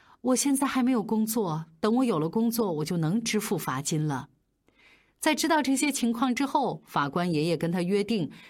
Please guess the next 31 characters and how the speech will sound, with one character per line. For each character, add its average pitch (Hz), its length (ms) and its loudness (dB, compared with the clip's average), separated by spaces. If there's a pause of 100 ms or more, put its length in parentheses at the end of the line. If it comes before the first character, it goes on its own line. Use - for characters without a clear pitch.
(140)
只 170 120 0
要 170 160 0
继 285 280 2
续 226 220 0
上 202 320 0
英 240 180 2
语 156 120 0
课， 170 360 -2
我 120 160 -6
就 127 160 -6
撤 214 320 -2
销 196 280 0
罚 123 280 -6
单。 170 360 -2 (680)
“你 196 100 0
要 247 100 4
继 285 160 0
续 262 140 0
上 220 200 2
英 202 220 2
语 156 100 0
课， 147 500 -2 (260)
而 175 180 0
我 127 380 -2
会 175 160 -2
撤 214 240 0
销 220 200 0
这 214 140 -2
张 139 200 -2
罚 135 260 -4
单。 143 320 -2